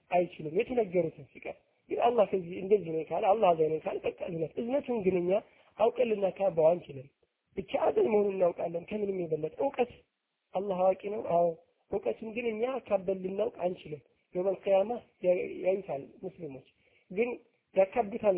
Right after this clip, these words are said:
በማየት ራሱ ማለት ነው። «ላ ቱድሪኩል አብሳር» ነው የተባለው። እሱን እኮ እይታ ልታገኘው አትችልም፣ ልታካባው አትችልም። ጠቅላላ ግን አላህ ስብሐነ ወተዓላ ይታያል ተብሏል። እኛ እናየዋለን፣ ሙስሊም የሆነ ሰው ኢንሻአላህ።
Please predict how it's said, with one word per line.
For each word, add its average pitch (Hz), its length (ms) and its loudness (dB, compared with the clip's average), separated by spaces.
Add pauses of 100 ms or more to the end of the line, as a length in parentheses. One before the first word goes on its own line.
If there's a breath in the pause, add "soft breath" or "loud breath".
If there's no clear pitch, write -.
(100)
በማየት 175 380 8
ራሱ 147 260 -4
ማለት 147 260 -2
ነው። 92 120 -20 (960)
«ላ 165 100 4
ቱድሪኩል 190 480 -4
አብሳር» 202 360 0
ነው 147 100 -6
የተባለው። 131 380 -12 (680)
እሱን 202 260 -4
እኮ 214 180 -4 (360)
እይታ 202 340 -8 (120)
ልታገኘው 202 720 -2
አትችልም፣ 175 520 -8
ልታካባው 170 680 -4
አትችልም። 156 340 -6
ጠቅላላ 156 380 -4
ግን 220 180 -6 (400 soft breath)
አላህ 240 180 2
ስብሐነ 196 240 -2
ወተዓላ 180 240 2
ይታያል 190 460 0
ተብሏል። 175 380 -2
እኛ - 180 -8
እናየዋለን፣ 156 560 -2
ሙስሊም 180 300 -8
የሆነ 147 240 -4
ሰው - 160 -12
ኢንሻአላህ። - 440 -10